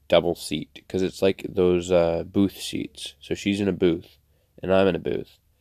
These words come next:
but her back is to the end of the booth, and it's one of those ones that, like, you can see right over, right? So then I'm,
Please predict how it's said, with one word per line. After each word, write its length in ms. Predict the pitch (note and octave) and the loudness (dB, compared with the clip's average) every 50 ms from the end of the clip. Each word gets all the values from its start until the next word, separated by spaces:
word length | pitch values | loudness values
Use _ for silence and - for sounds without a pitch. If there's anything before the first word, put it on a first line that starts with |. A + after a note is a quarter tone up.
| _ _ _ _ _ _ | _ _ _ _ _ _
but 140 | - F2 F2 | -6 -6 -4
her 100 | F2+ F#2 | -2 -4
back 480 | E2+ - - F#2 F#2 F#2 F2 - - - | -6 0 2 4 4 4 4 2 -2 -10
is 200 | F#2 - - - _ | -12 -12 -14 -18 _
to 220 | - - - F#2+ F2+ | -12 -6 -4 -4 -4
the 220 | E2+ F2+ F2 E2 | -4 -4 -2 0
end 220 | F2 G2 G2+ G2+ F#2 | 0 0 0 -2 -4
of 80 | F2 | -6
the 80 | E2+ D#2+ | -8 -8
booth, 420 | - - - - - - _ _ _ _ _ _ _ _ _ _ _ | -8 -8 -8 -8 -10 -12 _ _ _ _ _ _ _ _ _ _ _
and 120 | - F2+ F#2+ | -4 -4 -4
it's 140 | F#2 - - | -2 -2 0
one 80 | G2+ | 2
of 80 | G2+ G2 | 4 4
those 100 | G2 F#2 | 4 4
ones 220 | F#2+ F#2 F#2 F#2 | 2 0 0 0
that, 100 | F2 E2+ | -2 -2
like, 280 | - E2+ F2+ - - - _ | -2 -2 -4 -4 -10 -18 _
you 180 | - - F2+ F#2 | -8 -6 -6 -4
can 220 | - G2+ F#2+ E2+ | -4 -4 -6 -6
see 260 | - - - F#2 F2+ F2 | -8 -4 -2 0 0 2
right 260 | E2+ F2+ F2 E2+ E2+ | 4 4 4 4 4
over, 420 | F2 E2+ E2+ E2 F2 - - - _ _ _ _ | 2 0 0 -2 -4 -8 -12 -14 _ _ _ _
right? 260 | - F2 F2+ F#2 - - _ _ _ _ _ _ _ _ _ _ _ _ _ _ _ _ _ _ _ _ _ _ _ _ _ _ _ _ _ _ _ _ _ _ _ _ _ _ _ _ _ _ _ _ _ _ _ _ _ _ _ _ _ _ _ _ _ _ _ _ - | -4 -2 -2 -2 -2 -6 _ _ _ _ _ _ _ _ _ _ _ _ _ _ _ _ _ _ _ _ _ _ _ _ _ _ _ _ _ _ _ _ _ _ _ _ _ _ _ _ _ _ _ _ _ _ _ _ _ _ _ _ _ _ _ _ _ _ _ _ -14
So 140 | - - F#2 | -6 -2 0
then 120 | F2+ F2+ | 0 2
I'm, 540 | F2+ F2 F2+ F2 F2+ F2+ F2 F2 F2+ - - | 2 2 2 2 0 -2 -4 -6 -8 -12 -16